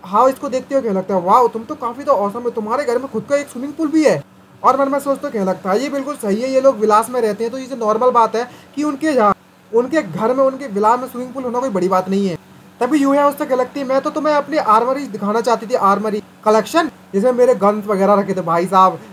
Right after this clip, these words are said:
देखो, सोच इसका collection ही देखो। लेकिन जो aunt maid थी, उन्होंने मुझे मना कर दिया कि जो boys होते हैं, वो इस तरीके की चीज़ें बिल्कुल भी पसंद नहीं करते हैं।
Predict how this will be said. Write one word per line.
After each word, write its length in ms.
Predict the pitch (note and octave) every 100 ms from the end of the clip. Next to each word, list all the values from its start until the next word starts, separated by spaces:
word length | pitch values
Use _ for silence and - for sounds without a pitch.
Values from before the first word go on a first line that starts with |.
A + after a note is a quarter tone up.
| D#3+
देखो, 260 | D#3+ A3 C4
सोच 120 | B3+
इसका 160 | C4+ E4
collection 360 | A3 A3 D4
ही 80 | B3
देखो। 320 | G#3 B3 C4 - _ _ F#3+
लेकिन 220 | A#3+ D4
जो 80 | D4+
aunt 320 | G#3 G#3+ B3 G#3
maid 320 | A#3 B3 -
थी, 80 | C4
उन्होंने 240 | B3+ B3+
मुझे 180 | C4 C4
मना 240 | F#3+ G#3
कर 140 | A#3 A#3
दिया 160 | B3
कि 80 | B3
जो 100 | C4
boys 340 | F#3 F#3+ A3
होते 160 | A3+ G#3
हैं, 80 | A#3
वो 80 | B3+
इस 120 | -
तरीके 160 | C4+
की 60 | C#4
चीज़ें 220 | C4 C#4+
बिल्कुल 180 | B3 B3+
भी 60 | C4+
पसंद 280 | A#3 A3+
नहीं 160 | G#3 F3+
करते 340 | F3+ D#3+ F3+
हैं। 160 | E3+